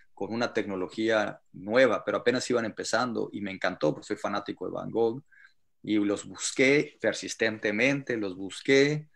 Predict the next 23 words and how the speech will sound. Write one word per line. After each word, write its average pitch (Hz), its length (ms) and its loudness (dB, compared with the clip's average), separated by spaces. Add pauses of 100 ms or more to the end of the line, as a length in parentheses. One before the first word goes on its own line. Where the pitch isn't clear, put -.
(380)
hasta - 240 -4
que 98 100 -2
me 98 80 0
abrieron 117 280 4
la 101 140 2
puerta 139 560 4
y, - 100 -4
le, 101 180 -2
y 98 120 -6
me 95 100 -8
escucharon 135 680 4
y 104 40 -2
les 98 120 -2
dije, 104 160 -4
"Yo 101 100 0
quiero 110 200 2
ayudarlos 101 500 2
a - 20 -10
hacer 95 140 -6
este - 220 -12
sueño - 260 -8
realidad", 90 460 -4
¿no? 107 260 -12